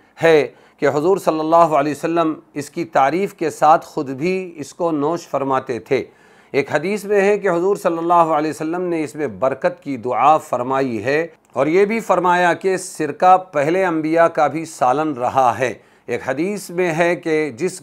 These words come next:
گھر میں سرکہ ہو وہ محتاج نہیں ہے، یعنی سالن کی ضرورت باقی نہیں رہتی۔ ویسے تو آپ صلی اللہ علیہ وسلم نے بہت سی چیزیں سالن کے طور پر تناول فرمائی ہیں،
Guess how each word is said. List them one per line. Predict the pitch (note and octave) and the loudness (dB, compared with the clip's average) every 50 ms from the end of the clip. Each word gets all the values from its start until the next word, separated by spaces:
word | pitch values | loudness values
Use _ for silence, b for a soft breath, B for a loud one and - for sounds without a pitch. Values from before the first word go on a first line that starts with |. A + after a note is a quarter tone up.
| A2+ F#2+ | -8 -2
گھر | C#3 F3 F#3 | 0 0 0
میں | F3+ F3 F3 D3 | 0 0 -2 -4
سرکہ | - - - C#3+ C3+ C3 - F3 | -4 -6 -8 -8 -6 -2 2 4
ہو | E3 D3+ C3+ D3 E3 D#3+ E3 E3+ - b b b b b b b | 4 4 4 4 2 2 2 0 -4 b b b b b b b
وہ | B2+ D3+ D#3 C#3 | 0 0 2 2
محتاج | C3 A#2 G#2+ - - C3+ C#3 D3+ D#3+ D3+ C3 | 0 -4 -6 -2 2 4 6 6 6 4 0
نہیں | C3+ B2 B2 B2+ B2 C#3+ C#3 B2 A#2 | -4 -6 -4 -4 -4 -4 -4 -4 -6
ہے، | G#2+ E2+ | -6 -8
یعنی | E2 F#2 A2+ A#2+ C3 D3 E3+ F3 | -8 -6 -4 -2 -2 0 -2 -2
سالن | E3 - - C#3+ C3+ C#3+ E3+ F#3 F3+ | -4 -2 0 0 0 2 0 -2 -4
کی | E3+ - E3+ D#3+ | -6 -8 -10 -10
ضرورت | A2+ G#2 C3 C3+ D3 D#3 E3+ E3+ D#3+ | -8 -6 -8 -6 -6 -4 -4 -4 -4
باقی | B2+ G#2+ A2+ B2 B2+ B2+ - D#3 D#3 D3+ | -4 -2 0 0 0 0 -2 -6 -6 -6
نہیں | C#3+ B2+ A#2+ A#2+ B2 D3 D#3 C#3+ | -6 -6 -4 -4 -2 -2 -2 0
رہتی۔ | C3+ A2+ G2+ - A2 F#2+ D2+ b b b b b b b b b | -2 -2 -4 -6 -12 -14 -14 b b b b b b b b b
ویسے | B2+ C#3+ D#3+ D#3+ A#3 A#3+ | 0 0 0 2 2 0
تو | - A#3 A3 | 2 4 6
آپ | G3 G3+ G#3+ G3 | 6 6 4 2
صلی | - G3+ F3+ F3 | 0 -4 -2 0
اللہ | F3+ F3+ F#3+ | 0 4 4
علیہ | G3+ G#3 F#3+ F#3+ F3 E3+ E3+ | 4 4 4 4 0 -2 -2
وسلم | D3 D#3+ F3 F#3 G3 F#3+ | -4 -6 -6 -6 -6 -4
نے | F#3+ F#3+ F#3+ F#3+ F#3 D#3+ C3 A#2 | -4 -4 -4 -4 -6 -6 -6 -4
بہت | C3 C3+ F3+ F3+ | -2 -2 -2 -4
سی | - - F#3+ F3+ E3+ | -6 -8 -10 -10 -10
چیزیں | - - - - D#3+ D3+ D3 E3+ F#3 F3+ | -10 -14 -14 -12 -10 -8 -4 -4 -4 -4
سالن | F3 - - C#3+ C#3 D3+ E3+ F3+ F3+ | -4 -2 0 0 2 2 0 -2 -2
کے | F3+ E3+ D#3 | -4 -6 -8
طور | D3 - - - D#3 E3 E3+ E3 | -8 -4 0 4 4 6 6 4
پر | E3+ E3+ - E3+ E3+ E3 D#3 | 2 0 0 0 0 0 -2
تناول | - - D3+ C#3 C#3+ D3 D#3 D#3 D#3+ D#3 | -4 -4 -4 -2 0 0 0 0 -4 -6
فرمائی | - - C#3+ C3 C3 C#3+ D#3+ F3+ F#3 E3+ D3 | -8 -8 -8 -6 -2 -2 -2 0 0 0 0
ہیں، | C#3+ D3 D#3+ | 0 0 -2